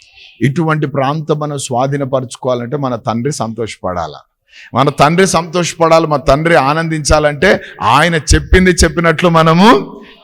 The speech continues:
చేయాలి. ఎప్పుడైతే ఆయన మాట వింటామో, ఆయన చెప్పింది చేస్తామో, మన ఫాదర్, మన డాడీ ఎటువంటి వాడు అంటే సంతోషించేవాడు, ఆనందించేవాడు. కాబట్టి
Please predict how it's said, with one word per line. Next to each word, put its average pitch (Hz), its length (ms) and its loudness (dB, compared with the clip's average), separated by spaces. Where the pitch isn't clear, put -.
చేయాలి. 127 480 4
ఎప్పుడైతే 180 500 2
ఆయన 180 180 0
మాట 143 400 0
వింటామో, 156 640 2
ఆయన 135 200 2
చెప్పింది 180 500 0
చేస్తామో, 165 800 2
మన 123 180 2
ఫాదర్, 151 460 4
మన 131 200 0
డాడీ 143 420 4
ఎటువంటి 151 360 -2
వాడు 143 140 2
అంటే 135 180 -4
సంతోషించేవాడు, 170 1000 2
ఆనందించేవాడు. 147 1040 4
కాబట్టి 135 640 2